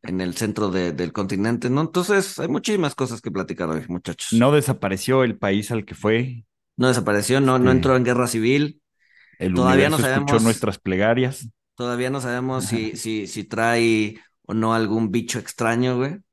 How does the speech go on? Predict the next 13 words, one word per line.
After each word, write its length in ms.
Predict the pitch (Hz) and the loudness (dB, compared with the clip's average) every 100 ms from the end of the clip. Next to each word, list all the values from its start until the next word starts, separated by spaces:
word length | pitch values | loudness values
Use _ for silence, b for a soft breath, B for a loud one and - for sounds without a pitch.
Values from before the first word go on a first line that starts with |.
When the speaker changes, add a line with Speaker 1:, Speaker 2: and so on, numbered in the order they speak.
| _ _ b b b b - - - - - _ _ _ _ - | _ _ b b b b -4 -4 -4 -8 -20 _ _ _ _ -4
Speaker 2:
<laughs> 320 | 185 - - | -4 -6 -6
Speaker 1:
Ébola 520 | 117 123 127 113 101 | 0 2 2 2 0
o 80 | 98 | -2
algo 180 | 113 110 | -2 -4
así, 220 | 113 156 | -4 -4
entonces, 760 | 151 107 107 113 104 - - _ _ - | -4 -6 -6 -6 -8 -8 -16 _ _ -6
por 120 | 110 | -4
eso 140 | 110 | -4
está 180 | 104 117 | -2 0
en 80 | 101 | 0
su 120 | 104 | -2
casa, 540 | 113 110 113 98 - _ _ _ _ _ _ _ _ | -2 0 -2 -2 -8 _ _ _ _ _ _ _ _
eh, 600 | - 78 73 69 - - | -12 -8 -8 -8 -12 -16